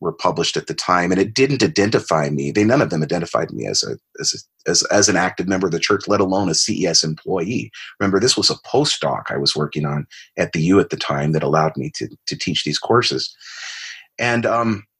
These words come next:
anyway, all of a sudden one day, um, <laughs> I,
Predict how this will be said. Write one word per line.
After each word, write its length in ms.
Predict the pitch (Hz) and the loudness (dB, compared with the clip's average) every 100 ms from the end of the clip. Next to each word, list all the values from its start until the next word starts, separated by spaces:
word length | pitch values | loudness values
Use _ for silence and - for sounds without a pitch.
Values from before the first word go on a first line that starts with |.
| _ _ _ _ _ | _ _ _ _ _
anyway, 380 | 135 170 135 113 | -2 0 2 0
all 180 | - 139 | 2 0
of 80 | 143 | 0
a 40 | |
sudden 340 | 139 139 131 123 | 0 0 0 0
one 220 | 117 110 | 2 2
day, 360 | 110 107 104 | 2 2 2
um, 480 | - 107 104 101 90 _ | 0 0 0 -2 -6 _
<laughs> 80 | - | -2
I, 400 | - 139 139 | 0 2 0